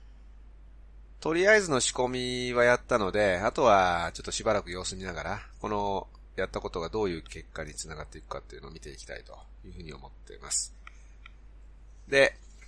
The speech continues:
今週のコミットメントはですね、次の一手をちょっとね、少しずつやっていこうというふうに思ってまして、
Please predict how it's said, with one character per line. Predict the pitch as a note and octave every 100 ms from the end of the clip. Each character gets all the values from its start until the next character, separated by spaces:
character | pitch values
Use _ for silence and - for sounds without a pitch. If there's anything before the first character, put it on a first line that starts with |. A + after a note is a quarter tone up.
| - -
今 | D#3 E3
週 | E3 E3 E3
の | E3
コ | D#3
ミ | E3 D3
ッ |
ト | - G2
メ | E2+
ン | -
ト | E2
は | D2
で | C#2+
す | -
ね、 | E2 D#2 - - - - - - -
次 | - C#3 D#3+
の | E3+
一 | F#3 -
手 | -
を | G#2
ち | F#2+
ょ |
っ | G2
と | -
ね、 | C#2+ F2 - - - -
少 | - - F#2+
し |
ず | G2+
つ |
や | D#2+ D#2+
っ | - -
て | - E2+
い |
こ | - F#2
う |
と | E2+ D2+
い | D#2
う |
ふ |
う | D2+
に | D2+
思 | E2+
っ | F2
て | - D2+
ま | -
し | -
て、 | - G2+ E2